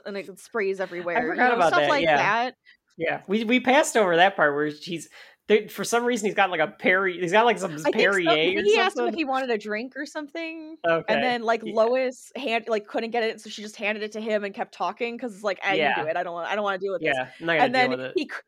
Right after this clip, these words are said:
Speaker 1: he couldn't get it open. She smacks it on the table and then gives it back to him again, and then it, like, sprays <laughs> everywhere.
Speaker 2: Right, right.
Speaker 1: Like,
Speaker 2: It's,
Speaker 1: what
Speaker 2: it's,
Speaker 1: the
Speaker 2: it's,
Speaker 1: hell is
Speaker 2: it's the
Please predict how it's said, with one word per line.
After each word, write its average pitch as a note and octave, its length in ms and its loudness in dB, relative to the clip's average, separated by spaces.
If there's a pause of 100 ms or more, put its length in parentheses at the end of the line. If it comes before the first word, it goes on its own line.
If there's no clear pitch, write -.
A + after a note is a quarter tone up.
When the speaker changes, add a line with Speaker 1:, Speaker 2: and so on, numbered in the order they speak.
(120)
Speaker 1:
he C#4 100 -12
couldn't C#4 340 4
get E4 140 4
it D#4+ 100 0
open. E4+ 460 0 (260)
She - 220 -10
smacks C4+ 680 -2
it G4 60 2
on F4 180 2
the D#4 100 4
table F4 680 0
and C4 120 4
then C4+ 160 4 (180)
gives C4+ 260 -6
it C#4 120 -6
back B3 220 4
to D#4+ 80 -8
him A#3+ 60 -6
again, A3+ 720 0 (220)
and B3 140 2
then C4 80 0
it, C4 80 0
like, C4 160 0
sprays A#3+ 600 -6
<laughs> F#3 60 -2
everywhere. G4+ 800 2 (220)
Speaker 2:
Right, C3+ 420 0
right. - 140 -6
Speaker 1:
Like, - 100 -8 (120)
Speaker 2:
It's, G#3 160 2
Speaker 1:
what A#3 120 8
Speaker 2:
it's, G#3+ 140 0
Speaker 1:
the B3 100 6
Speaker 2:
it's, A#3+ 100 4
Speaker 1:
hell G4+ 140 4
is A4 140 0
Speaker 2:
it's - 40 -18
the E4 60 4